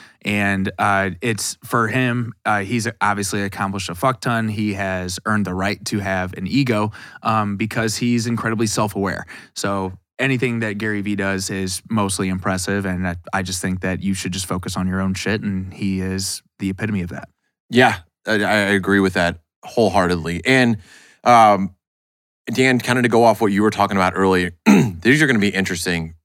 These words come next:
Speaker 2: which are the definitions of ego, because we can all sit here and Google it, but, like, if you Google it, there's pages upon pages on ego.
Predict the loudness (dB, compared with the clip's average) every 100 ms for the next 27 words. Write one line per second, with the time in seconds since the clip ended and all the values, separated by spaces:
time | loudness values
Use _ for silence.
0 | -6 -2 0 0 0 0 0 2 2 2
1 | -2 -2 -2 -4 -4 -4 -4 -4 -2 -4
2 | -2 2 2 2 0 2 2 2 2 4
3 | 2 2 0 0 -2 -14 _ 2 2 4
4 | 2 4 6 6 6 2 _ _ _ _
5 | -2 2 2 0 -2 2 2 2 0 -4
6 | -6 -2 -2 -2 0 0 0 -4 -4 -2
7 | -2 -2 -2 -2 -4 -6